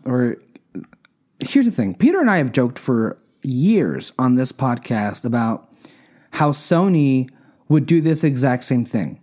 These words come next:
'Cause Sony is known for, all right, Amazing Spider-Man one, Amazing Spider-Man two, and then we're gonna have a Sinister Stick-, Sinister Six trilogy, and then we're gonna connect it with this and with that. And it looks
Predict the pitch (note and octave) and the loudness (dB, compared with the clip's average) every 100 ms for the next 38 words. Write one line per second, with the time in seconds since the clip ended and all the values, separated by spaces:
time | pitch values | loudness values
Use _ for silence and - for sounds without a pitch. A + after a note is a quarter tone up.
0 | _ _ _ _ - D3 - F3+ A3+ G#3 | _ _ _ _ -2 0 2 2 4 4
1 | E3+ C3+ D3 C#3 B2+ C3 B2+ B2+ B2 - | 4 2 2 2 0 2 2 2 0 -6
2 | _ - - - - G3+ F3 C#3+ D3 - | _ -20 -20 -12 -2 2 4 2 0 -4
3 | - - _ _ - - - E3 F3 F3+ | -16 -20 _ _ -20 -20 -2 2 2 2
4 | F#3 F3+ F3 E3 E3 E3+ E3 - - - | 2 2 2 4 2 2 -2 -10 -20 -4
5 | D3 D#3+ F3 F3 F3 E3 D#3 D3 D#3+ D3+ | 0 2 2 2 2 4 2 2 2 2
6 | D3+ - - - D3+ D#3 D#3 D3+ C#3+ E3+ | -2 -12 -20 -2 2 4 2 2 0 0
7 | D#3+ D#3 C#3 - D3 - - - E3+ F3 | 0 0 0 0 -2 -6 -10 0 2 2
8 | F3 D3 - E3 - - F#3+ F3+ F3 F3 | 0 0 0 0 0 0 2 2 2 2
9 | F3 - - C#3+ D3 D3+ C#3 B2 D3+ D#3 | -2 -8 -6 0 2 4 2 2 0 2
10 | D3+ C3+ D#3+ D#3 D3 C3+ D#3 D#3 D#3 - | 0 2 0 2 0 2 0 0 -4 -14
11 | - _ - D#3 D3 - D#3 D#3+ G#3 B3 | -20 _ 0 2 2 0 0 2 0 0
12 | - - | -4 -6